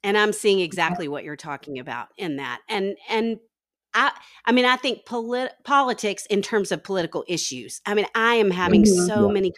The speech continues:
Speaker 1: conversations in my office with older kids. I mean, typically this is adolescence where they're trying to find their own voice. They are
Speaker 2: Yeah.
Speaker 1: starting to connect the dots, and, and they're being heavily influenced by their peers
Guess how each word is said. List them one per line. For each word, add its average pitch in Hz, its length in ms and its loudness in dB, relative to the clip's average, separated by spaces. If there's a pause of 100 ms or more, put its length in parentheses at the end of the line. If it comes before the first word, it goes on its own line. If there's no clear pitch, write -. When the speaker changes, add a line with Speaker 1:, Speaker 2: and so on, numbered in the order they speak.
Speaker 1:
conversations 170 880 -4
in 170 180 -2
my 175 280 4
office 165 540 0 (220)
with 277 200 0
older 311 360 4
kids. 127 440 -6
I 226 60 0
mean, 226 220 0
typically 269 480 -2
this 196 240 2
is 214 200 -10
adolescence 185 680 2
where 190 120 -4
they're 170 120 0
trying 170 260 -2
to 185 60 -4
find 190 240 -2
their 196 100 0
own 208 140 0
voice. 180 480 -2 (340)
They 220 140 2
are 233 160 6
Speaker 2:
Yeah. 175 240 6
Speaker 1:
starting 160 160 -2
to 151 80 -6
connect 156 380 -6
the 147 60 -14
dots, 147 440 -2
and, 165 140 -2 (260)
and 277 180 2
they're 247 120 2
being 202 260 8
heavily 190 380 2
influenced 214 400 -2
by 233 80 -4
their 247 100 -6
peers 180 580 -6